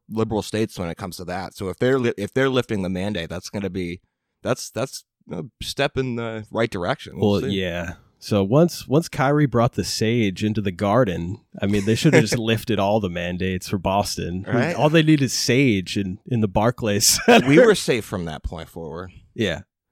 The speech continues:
Speaker 2: Yeah.
Speaker 1: <laughs> We didn't need anything else, just the sage.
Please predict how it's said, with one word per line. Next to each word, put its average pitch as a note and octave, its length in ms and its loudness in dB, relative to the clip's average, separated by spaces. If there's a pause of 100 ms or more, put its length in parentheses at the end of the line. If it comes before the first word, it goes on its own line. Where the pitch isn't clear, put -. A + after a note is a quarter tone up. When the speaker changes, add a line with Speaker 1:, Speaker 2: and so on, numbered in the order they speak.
(120)
Speaker 2:
Yeah. D#2+ 160 -6 (160)
Speaker 1:
<laughs> - 160 -20
We D#3 160 6
didn't D#3+ 220 2
need G#2+ 160 2
anything F2+ 440 -8
else, E2+ 300 -14
just B2+ 260 -8
the A#2+ 80 -6
sage. D#2+ 520 -10